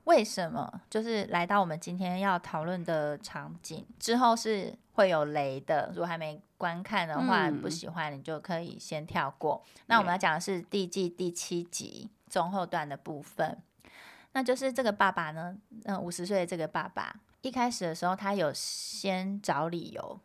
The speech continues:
Speaker 1: 跟老婆说，“因为我这一辈子只跟你一个人在一起，我已经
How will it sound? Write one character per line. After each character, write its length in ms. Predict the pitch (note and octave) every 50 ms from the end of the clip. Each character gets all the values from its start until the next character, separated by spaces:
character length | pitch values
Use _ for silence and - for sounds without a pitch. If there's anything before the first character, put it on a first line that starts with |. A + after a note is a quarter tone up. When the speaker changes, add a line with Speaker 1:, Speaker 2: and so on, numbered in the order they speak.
| _ -
Speaker 1:
跟 120 | - G3 F#3+
老 140 | F3+ C#3+
婆 180 | - - F3+ E3
说 540 | E3 - - F3 E3+ E3 D#3+ E3 E3 - - -
，“因 80 | G#3 G3+
为 60 | G3+
我 180 | F3+ D#3+ D#3
这 220 | D#3+ - - G3 F#3
一 40 | F3
辈 160 | F3+ F#3 F3
子 140 | F3 E3+ E3+
只 180 | - - D#3+
跟 220 | D#3+ - F3 F3 F3
你 180 | E3 D3 C#3
一 40 | D3
个 180 | E3 D#3+ D3+ D3+
人 340 | C#3+ - C#3+ C3+ D3 E3+ F3+ - _ _ -
在 180 | - E3+ D#3
一 80 | D3 C#3+ -
起， 360 | - - - - - - - _ _ _ _ _ _ _ - - - - -
我 100 | G#3 G3
已 60 | F3 D#3+
经 520 | - - F3+ F3 F3 E3+ F3 F3 F3